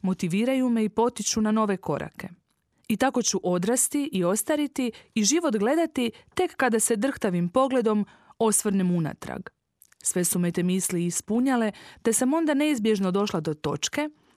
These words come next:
kada bi se sve to trebalo završiti.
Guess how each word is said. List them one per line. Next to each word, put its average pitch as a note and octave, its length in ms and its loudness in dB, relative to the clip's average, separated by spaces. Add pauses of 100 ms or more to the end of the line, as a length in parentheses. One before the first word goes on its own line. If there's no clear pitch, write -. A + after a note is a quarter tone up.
kada F#3 220 0
bi E3+ 100 -2
se E3 100 -4
sve F#3+ 220 -2
to A#3 180 -2
trebalo F3 500 -2
završiti. E3 720 -4